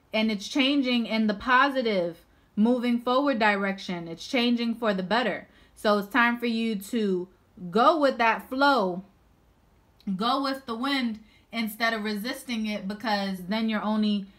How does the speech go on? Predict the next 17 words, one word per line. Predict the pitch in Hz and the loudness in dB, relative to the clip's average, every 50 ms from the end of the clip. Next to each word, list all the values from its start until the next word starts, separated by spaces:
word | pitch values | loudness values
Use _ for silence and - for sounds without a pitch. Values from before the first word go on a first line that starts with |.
| _ _ _ _ | _ _ _ _
stopping | - - - 240 226 233 233 233 226 214 214 214 202 | -20 -2 2 4 4 4 4 2 0 0 2 2 0
the | 190 | 0
blessings | 185 190 214 226 240 240 240 - 214 208 208 196 | 0 0 2 2 2 0 -2 -2 -2 0 0 0
and | 185 190 196 | 0 0 0
you're | 196 185 | 0 0
blocking | 175 185 208 208 208 208 - 196 190 185 | 0 0 0 0 0 0 -2 -2 -2 -2
yourself | 175 175 180 - 240 226 214 180 170 - | -2 -4 -4 -2 0 0 0 0 -2 -4
from | - 190 180 185 | -4 -4 -4 -4
success. | 190 - 180 180 - - 165 151 - - - - - - _ _ _ _ _ _ _ _ _ _ _ _ _ _ _ _ _ _ _ _ _ _ | -6 -6 -10 -10 -8 -8 -8 -8 -8 -12 -18 -20 -20 -20 _ _ _ _ _ _ _ _ _ _ _ _ _ _ _ _ _ _ _ _ _ _
Okay? | _ 220 214 214 226 240 269 277 277 277 269 - - - - - _ _ _ _ _ _ _ _ _ _ _ _ _ _ - | _ -6 -4 -4 -2 -2 -4 -6 -6 -10 -18 -20 -20 -20 -20 -20 _ _ _ _ _ _ _ _ _ _ _ _ _ _ -8
So | 226 214 196 | -6 -4 -2
there | 208 208 | -2 -2
may | 214 220 226 226 | -2 -2 -2 -4
be | 208 214 226 220 | -4 -4 -4 -6
a | 214 | -6
sudden | 208 - 240 226 226 220 214 220 | -6 -4 -4 -2 -2 -2 -2 -4
change. | 220 - 262 247 247 240 220 196 170 156 151 143 143 - | -4 -4 -4 -2 -2 -2 -2 -4 -6 -8 -14 -18 -20 -20